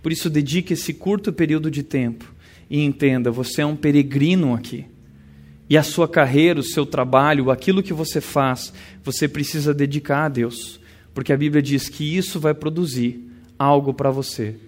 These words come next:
durante esse tempo aqui. Nós somos peregrinos. Nós precisamos resgatar a nossa identidade.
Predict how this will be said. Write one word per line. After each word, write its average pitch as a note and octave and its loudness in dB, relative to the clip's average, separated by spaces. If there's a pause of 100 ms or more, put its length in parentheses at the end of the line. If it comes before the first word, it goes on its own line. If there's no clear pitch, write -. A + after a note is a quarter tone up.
(500)
durante C3 -2
esse A#2+ -4
tempo A#2+ -10
aqui. - -16 (1700)
Nós C#3+ -8
somos C#3 -4
peregrinos. A#2+ -2 (420)
Nós D#3 0
precisamos D3 -2
resgatar C#3 0
a B2 -2
nossa B2 -8
identidade. A#2 -10